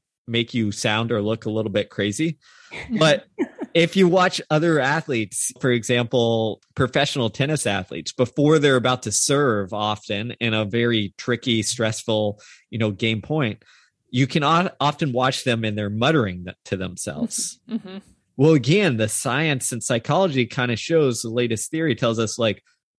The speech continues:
Speaker 1: well, when your brain kind of hears you <laughs> speaking out loud, it almost interprets it as that friend telling you, "You've got this," or "A great job"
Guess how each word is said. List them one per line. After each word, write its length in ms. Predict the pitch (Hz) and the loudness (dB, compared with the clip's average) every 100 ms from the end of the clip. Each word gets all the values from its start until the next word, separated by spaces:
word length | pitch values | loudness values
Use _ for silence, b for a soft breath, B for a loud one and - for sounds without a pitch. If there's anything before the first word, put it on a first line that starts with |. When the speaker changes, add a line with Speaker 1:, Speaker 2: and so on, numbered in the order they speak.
| _ | _
Speaker 1:
well, 200 | 123 143 | 2 2
when 200 | 151 156 | 4 2
your 240 | 147 113 - _ _ | 2 0 -6 _ _
brain 380 | 135 151 185 190 | -2 0 0 -2
kind 240 | - 160 | -2 0
of 80 | 127 | 0
hears 420 | - 131 139 139 | 0 2 4 2
you 140 | 131 123 | 2 0
<laughs> 0 | |
speaking 760 | - - - - 139 - 151 | 0 -2 -6 -16 -16 -4 0
out 220 | 135 110 - | 0 0 -2
loud, 440 | 101 107 180 185 b b b _ | -2 0 0 -2 b b b _
it 100 | 160 | 0
almost 460 | 156 196 202 185 185 | 2 2 0 0 -2
interprets 580 | 143 - 190 160 127 120 | -4 0 0 0 -2 0
it 220 | 120 - _ _ _ _ - | 0 0 _ _ _ _ 0
as 200 | 139 147 | 0 4
that 280 | 147 - | 2 2
friend 400 | - 151 180 147 | 0 2 2 0
telling 400 | 117 123 123 123 | 0 0 0 0
you, 320 | 127 127 147 143 | 0 -2 -2 -4
"You've 220 | 143 139 - | 0 0 2
got 280 | 143 170 | 0 0
this," 300 | - 101 - | 2 0 0
or 160 | 123 110 | -2 -2
"A 80 | 110 | -2
great 280 | 120 117 90 | 0 -2 -2
job" 440 | 151 175 - - | -4 -4 -6 -12